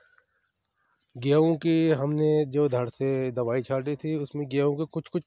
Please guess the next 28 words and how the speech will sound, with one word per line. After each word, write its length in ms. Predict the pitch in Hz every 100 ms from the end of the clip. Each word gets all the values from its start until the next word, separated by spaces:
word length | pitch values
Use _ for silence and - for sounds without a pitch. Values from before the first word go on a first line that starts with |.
| -
पत्ते 400 | 131 _ 151 151
जले 280 | 131 123 151
में, 120 | 170
लेकिन 260 | 165 165 170
उससे 280 | 156 160 156
कोई 240 | 151 156
फ़र्क 240 | 147 139 139
नहीं 220 | 139 135
पड़ेगा, 440 | 135 135 143 190 - _ _ _ _ _ -
वापस 500 | 127 131 135 143 160
से 400 | - 170 170 170 165
रिकवर 420 | 143 127 165 220
हो 180 | 151 120
जाएंगे। 440 | 117 98 95 85 - _ _ _ _ _ _ _ _ - - - - - _ _ 117
तो 80 | 110
किसान 400 | 120 - 143 147
भाइयों, 440 | 156 170 170 165
अगर 180 | 147 143
आपको 380 | 123 - - 123 123 - _ _ _ 120
वीडियो 280 | 117 120 120
पसंद 280 | 120 123
आती 260 | 117 120 139
है 160 | 143 143
तो 120 | 143 127
वीडियो 300 | 120 107 107
को 80 | 107
लाइक 260 | 104 104 -
करें 300 | 127 131